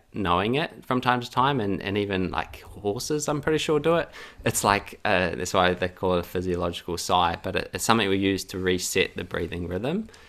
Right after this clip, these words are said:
and it can help you to, um, help you to then get back into a, a more comfortable br-,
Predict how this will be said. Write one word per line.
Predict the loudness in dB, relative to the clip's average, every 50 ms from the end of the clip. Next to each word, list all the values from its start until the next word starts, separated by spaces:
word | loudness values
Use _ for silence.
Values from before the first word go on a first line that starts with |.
| -20 -20 -18
and | -10 -8 -6 -6
it | -6 -6
can | -6 -6 -4
help | 2 4 4 4 2 0 -8
you | -14 -16 -18 -20 -20 -20 _
to, | -4 -2 0 2 2 2 0 0 -2 -6 -6
um, | -6 -4 -4 -4 -6 -6 -8 -12 _ -20 -20 _ -20 -20 _ _ -4
help | -2 -2 0 0
you | -2
to | -2 -2
then | -2 -2 -2 -2
get | -4 -4 -4
back | -4 -6 -6 -6 -10
into | -12 -12 -10 -8 -6 -4 -4
a, | -4 -6 -8 -14 -20 _ _
a | -8 -6 -6 -4 -2 -2
more | -2 -2
comfortable | -2 -2 -4 -4 -4 -6 -8 -8 -8 -6
br-, | -4 -6